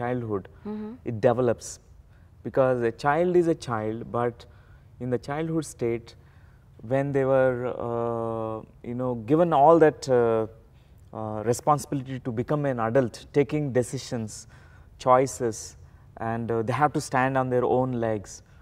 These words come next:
Speaker 1: They have to see the rights and wrongs. So they direct themselves. They become, you know, more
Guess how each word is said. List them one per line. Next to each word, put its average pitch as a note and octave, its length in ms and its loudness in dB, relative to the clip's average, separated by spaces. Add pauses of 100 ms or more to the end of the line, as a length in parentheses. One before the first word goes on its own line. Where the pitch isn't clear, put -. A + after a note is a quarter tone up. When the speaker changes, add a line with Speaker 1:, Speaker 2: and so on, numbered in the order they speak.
(400)
Speaker 1:
They B2+ 100 -4
have C3+ 320 0
to C3 500 2
see D3+ 300 0
the C3+ 180 4
rights B2+ 400 2
and B2 140 -6
wrongs. A2+ 460 0 (460)
So C3 380 2
they D3+ 380 6
direct C#3+ 380 2
themselves. G#2 560 -2 (140)
They D3+ 120 8
become, E3 460 2
you - 180 -8
know, C3 240 -2 (160)
more C#3+ 160 -2